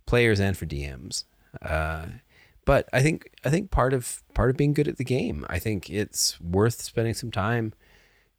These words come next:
running twentieth level stuff. Um, it was funny, we originally thought that this, we'd run that as a seventeenth level game.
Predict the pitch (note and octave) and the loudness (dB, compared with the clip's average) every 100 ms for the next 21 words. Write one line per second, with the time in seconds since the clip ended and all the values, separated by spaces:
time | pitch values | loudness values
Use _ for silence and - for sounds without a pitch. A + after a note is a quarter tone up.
0 | _ _ - E2+ G#2 A#2+ D2 - - - | _ _ 2 4 4 2 -2 -10 -18 -4
1 | E2+ E2 - D2+ C2 - - - - - | 0 0 0 -4 -4 -6 -6 -8 -10 -16
2 | _ _ B2+ - - D#2 D#2 D#2 D#2+ D2+ | _ _ -20 -14 -4 0 2 0 -2 -4
3 | D2+ F2+ - - _ _ _ _ _ _ | -8 -10 -10 -12 _ _ _ _ _ _
4 | _ _ _ - - - - - A#2+ D#3+ | _ _ _ -8 -8 -10 -4 2 4 4
5 | D3 - C3+ C#3 E3+ E3 C3 C3 A2+ - | 2 2 2 2 2 2 2 2 2 0
6 | G#2 - G2 E2+ - - - G#2 G#2 G2+ | -4 -4 -4 -2 -2 -4 -2 0 2 2
7 | F#2+ F#2+ F2+ F2+ - G2 D#2+ - G#2+ - | 2 2 0 0 2 0 0 -2 -2 0
8 | D2+ C#2+ - - - | -2 -2 -10 -12 -14